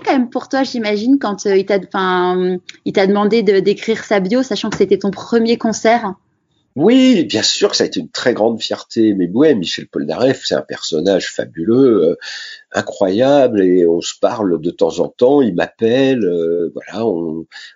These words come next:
Speaker 2: on échange, on se raconte des blagues, euh,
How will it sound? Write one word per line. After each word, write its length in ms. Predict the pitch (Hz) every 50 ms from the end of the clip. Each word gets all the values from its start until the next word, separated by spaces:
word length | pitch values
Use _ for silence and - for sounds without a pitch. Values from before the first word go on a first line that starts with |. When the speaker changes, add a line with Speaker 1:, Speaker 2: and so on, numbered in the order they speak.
| _ -
Speaker 2:
on 140 | 78 82 85
échange, 840 | 90 90 82 - - - 98 104 113 120 120 120 120 120 110 - -
on 320 | 82 85 82 82 80 80
se 100 | 78 -
raconte 320 | - 85 - 90 87 92
des 140 | 85 90 85
blagues, 560 | 82 78 85 90 107 120 123 123 123 117 110
euh, 520 | 101 90 85 90 90 87 85 82 85 80